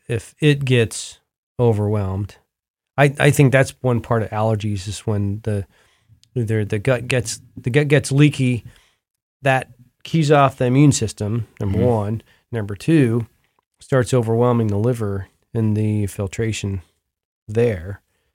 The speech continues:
Speaker 1: Um, so then I think that's when you end up getting allergies and, and other health
Speaker 2: Sure.
Speaker 1: issues too. So,
Speaker 2: Yeah.
Speaker 1: so you're giving that whole process a rest.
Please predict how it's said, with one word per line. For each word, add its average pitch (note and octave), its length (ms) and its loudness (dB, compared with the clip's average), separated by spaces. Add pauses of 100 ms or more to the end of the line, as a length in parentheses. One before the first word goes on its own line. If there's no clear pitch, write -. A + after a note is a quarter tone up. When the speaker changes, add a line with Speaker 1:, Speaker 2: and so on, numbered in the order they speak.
(280)
Speaker 1:
Um, F#2+ 480 -4 (180)
so - 260 -2
then A2+ 260 0
I G#2 80 0
think G2+ 240 -4
that's G#2+ 320 -4
when G2+ 160 0
you F#2+ 500 -2 (220)
end A2 160 -2
up G#2+ 100 -4
getting F#2 220 -6
allergies F2+ 480 -4
and, F#2 220 -4
and G#2 100 -2
other G2+ 220 -2
health F2 120 -8
Speaker 2:
Sure. F#2 160 2
Speaker 1:
issues F2+ 260 -12
too. G#2+ 320 -6
So, - 200 -10
Speaker 2:
Yeah. E2+ 180 0 (460)
Speaker 1:
so - 180 -4
you're A2 120 2
giving A2 340 4
that G#2+ 180 -4
whole A2 140 -4
process G#2+ 800 -4
a F#2 80 -4
rest. G2+ 580 -8